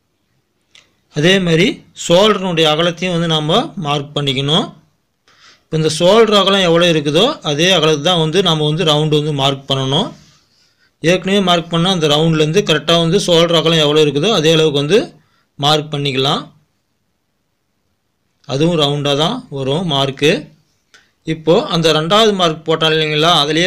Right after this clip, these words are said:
வந்து நம்ம வந்து கட் பண்ணிக்கலாம். இப்போ கட் பண்ணிக்கிட்டோம். இப்போ இந்த மிச்சம் இருக்கக்கூடிய பார்டரை திரும்ப அதுலயே வந்து நம்ம ஜாயின் பண்ணணும்.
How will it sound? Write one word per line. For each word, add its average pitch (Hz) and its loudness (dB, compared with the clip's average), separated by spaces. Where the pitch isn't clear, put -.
வந்து 175 -2
நம்ம 151 -2
வந்து 151 2
கட் 147 -4
பண்ணிக்கலாம். 139 -2
இப்போ - -6
கட் 131 -6
பண்ணிக்கிட்டோம். 147 -4
இப்போ 147 -2
இந்த 147 -6
மிச்சம் 247 0
இருக்கக்கூடிய 170 0
பார்டரை 131 0
திரும்ப 208 0
அதுலயே 180 2
வந்து 185 -4
நம்ம 165 0
ஜாயின் 156 0
பண்ணணும். 123 -10